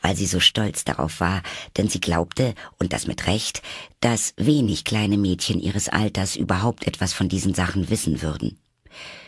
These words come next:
Die zwölf Geschworenen schrieben alle sehr eifrig auf Schiefertafeln. „Was tun sie?“, fragte Alice den Greifen ins Ohr.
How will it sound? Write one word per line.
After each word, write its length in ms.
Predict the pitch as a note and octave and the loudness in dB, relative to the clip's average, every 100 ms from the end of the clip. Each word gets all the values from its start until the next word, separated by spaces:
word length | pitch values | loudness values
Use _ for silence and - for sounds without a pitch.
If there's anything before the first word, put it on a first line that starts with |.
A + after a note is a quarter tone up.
| - - - | -20 -8 0
Die 240 | A#2+ A#2+ | 0 0
zwölf 600 | - - A#2+ D3 D#3 - - | 0 2 4 4 2 -2 0
Geschworenen 1080 | A#2 - D2+ G#2+ G#2 - C#2+ D2+ F2+ C3+ - - - | 2 2 2 4 2 0 -2 0 2 0 -4 -12 -4
schrieben 520 | - - A#2 B2 G#2 | 0 2 2 4 2
alle 340 | - E2+ G2+ F2+ | 2 2 2 2
sehr 360 | G#2 A2+ E2 - | 2 2 2 2
eifrig 600 | F#2 D#2 - F2 - - | 0 0 -2 -2 -2 -2
auf 160 | F2 - | -2 0
Schiefertafeln. 1040 | G#2+ - - - - - - - - - _ _ - - _ _ - - | 0 0 -4 -6 -6 -6 -6 -10 -12 -18 _ _ -20 -20 _ _ -12 -4
„Was 320 | - - - | -2 -2 -4
tun 280 | - G#3+ G#3+ A3+ | -4 -6 -8 -4
sie?“, 380 | - - - - - - | -2 -2 -4 -10 -20 -18
fragte 500 | - - - - D#2 | -6 -6 -2 -4 -2
Alice 300 | D#2+ D2+ - | -2 -4 -2
den 160 | - | -4
Greifen 440 | - C#2 - - - | -2 -2 -2 -4 -4
ins 240 | - - | -4 -2
Ohr. 200 | A#1 | -4